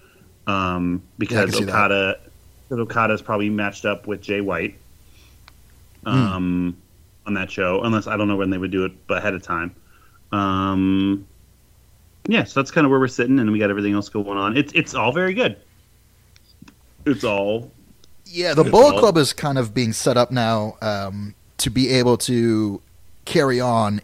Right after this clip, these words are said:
Speaker 2: if the, like, All In faction does end up leaving, uh, here pretty soon. Um, 'cause, yeah, they just got, uh, Jay White, who might end up being the leader.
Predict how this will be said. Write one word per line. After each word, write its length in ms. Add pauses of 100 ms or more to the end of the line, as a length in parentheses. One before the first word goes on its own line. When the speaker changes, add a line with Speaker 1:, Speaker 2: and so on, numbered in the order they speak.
Speaker 2:
if 460 (640)
the, 460
like, 220
All 260
In 340
faction 680 (500)
does 280
end 120
up 100
leaving, 560
uh, 320
here 180
pretty 200
soon. 380 (640)
Um, 420
'cause, 160
yeah, 120
they 100
just 200
got, 340
uh, 300
Jay 220
White, 320
who 320
might 400
end 160
up 100
being 200
the 100
leader. 440